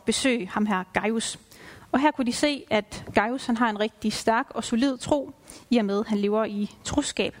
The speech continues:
mod sandheden. Og nu er det jo ikke sådan lige de begreber, vi bruger mest om det at være kristen,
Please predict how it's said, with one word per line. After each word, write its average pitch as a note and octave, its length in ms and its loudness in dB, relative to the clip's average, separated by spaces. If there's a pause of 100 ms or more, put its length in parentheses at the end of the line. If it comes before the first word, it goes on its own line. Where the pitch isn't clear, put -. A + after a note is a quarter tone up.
mod G#3+ 140 2
sandheden. G#3 480 0 (800)
Og A#3 80 4
nu A#3+ 60 4
er B3+ 40 0
det A#3+ 100 0
jo A#3+ 40 0
ikke - 120 -6
sådan A#3+ 160 2
lige B3 400 2 (140)
de A#3+ 60 4
begreber, A3 420 0
vi A3 180 0
bruger A3 220 -2
mest A3 460 -2
om G3+ 140 2
det A3 160 2
at F#3 120 0
være F#3+ 140 -4
kristen, G#3+ 500 -2